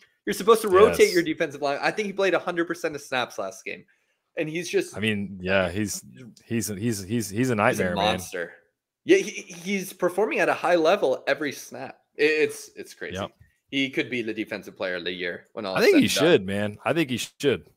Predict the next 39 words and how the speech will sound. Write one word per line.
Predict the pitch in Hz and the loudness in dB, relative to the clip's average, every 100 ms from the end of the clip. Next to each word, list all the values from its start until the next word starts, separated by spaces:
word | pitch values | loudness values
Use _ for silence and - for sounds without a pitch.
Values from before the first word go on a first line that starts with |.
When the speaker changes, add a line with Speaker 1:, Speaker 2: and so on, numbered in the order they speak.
| _ _ - | _ _ -2
Speaker 2:
I | 113 | 0
think, | 131 120 | 0 0
I | |
think | 120 131 | -2 -2
this | 117 | -4
is | |
a | 110 | -2
good | 110 98 | -4 -2
year | 104 | -2
for | - 101 | -2 -6
him | 101 | -6
to | |
win | 92 98 | -6 -6
that, | 87 - _ | -6 -10 _
honestly. | 92 92 - 78 _ _ _ _ - | -12 -10 -12 -14 _ _ _ _ 4
Speaker 1:
Well, | 170 | 6
who | 147 233 | 8 8
else | 220 214 | 8 2
is | 175 | -4
in | 165 | -2
the | 147 | -2
conversation | 147 131 123 - 120 120 | -2 -4 -2 0 -2 -2
for | 98 92 | -8 -4
that? | 92 | 0
It, | 104 131 - - | 2 2 0 6
definitely | 147 151 185 175 | 6 6 -2 0
Dexter | 143 127 - 117 | 2 0 -2 -6
Lawrence. | 104 104 92 98 - - - _ _ _ _ _ - | -4 -4 -8 -12 -16 -18 -20 _ _ _ _ _ -6
Um, | 98 98 95 95 95 _ _ _ _ _ | -2 -2 -4 -8 -16 _ _ _ _ _
you, | 139 135 | -10 -8
you | 131 120 | -4 -4
can | 143 117 | -4 -8
say | - 135 131 131 131 127 _ _ _ - | 2 6 8 6 2 -2 _ _ _ -2
Myles | 127 123 120 117 | 4 4 4 0
Garrett. | - 113 110 110 113 - _ _ _ _ _ _ | 0 2 4 2 0 -8 _ _ _ _ _ _
You | 117 | -8
could | 117 120 | -4 -4
say, | - 127 120 120 117 110 | 0 4 4 4 2 2
uh, | 123 | 0